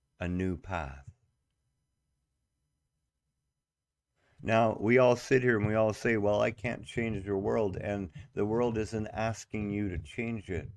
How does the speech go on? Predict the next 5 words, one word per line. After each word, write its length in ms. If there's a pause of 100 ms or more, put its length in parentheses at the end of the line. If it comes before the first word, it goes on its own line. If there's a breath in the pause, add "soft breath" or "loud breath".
(2000)
The 80
universe 800
is 320
asking 640
you 640